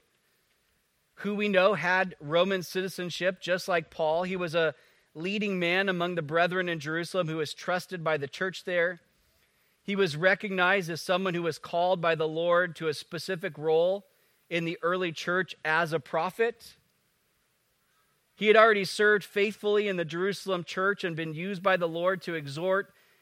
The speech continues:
and strengthen the church in Syrian Antioch after helping deliver the letter from the council.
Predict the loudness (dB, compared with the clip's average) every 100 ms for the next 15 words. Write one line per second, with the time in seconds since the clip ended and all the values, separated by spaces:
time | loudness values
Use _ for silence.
0 | -4 -4 -2 -6 0 0 0 -6 -6 -2
1 | -2 -2 -4 -10 -8 -4 -2 -2 -4 -4
2 | -6 -4 -2 0 0 0 -2 -4 -4 -4
3 | -4 -4 -4 -2 -2 -2 -2 0 0 -2
4 | -4 -8 -6 -6 -6 -6 -6